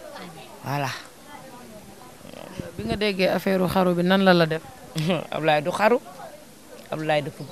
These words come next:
Speaker 1: bëgg boppam. Nit koo xam ne ne barki démb rek la, la, la, la vacciné wu. Muy insi-, muy insisté na kër gi yëpp dañoo war a lundi boobu mu dee. Mu ne ñun ñëpp dañoo war a dem vacciné wu.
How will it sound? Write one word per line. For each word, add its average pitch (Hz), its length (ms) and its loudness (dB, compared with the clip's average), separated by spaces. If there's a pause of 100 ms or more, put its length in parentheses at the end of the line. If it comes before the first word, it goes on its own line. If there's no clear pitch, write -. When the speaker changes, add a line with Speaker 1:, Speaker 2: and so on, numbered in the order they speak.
Speaker 1:
bëgg 214 220 0
boppam. 143 340 2 (500)
Nit - 160 -10
koo 185 140 6
xam 175 240 0
ne 165 80 0
ne 156 80 0
barki 208 300 0
démb 175 240 6
rek 151 160 0 (880)
la, 190 220 6
la, 196 180 12
la, 185 180 10
la 185 160 6
vacciné 165 400 0
wu. 135 120 2 (640)
Muy 170 480 2
insi-, 170 380 -4
muy 190 260 0
insisté - 380 -2
na 170 140 0
kër 175 240 -2
gi 151 80 0
yëpp 185 120 0
dañoo 170 260 0
war 151 80 0
a 151 40 0
lundi 180 360 6
boobu 185 240 4
mu 196 140 0
dee. 165 260 6 (380)
Mu 180 80 -2
ne 190 80 4
ñun 185 220 2
ñëpp 220 140 2
dañoo 170 260 2
war 151 100 4
a 143 40 4
dem 135 160 -4
vacciné 135 360 -4
wu. 127 180 -4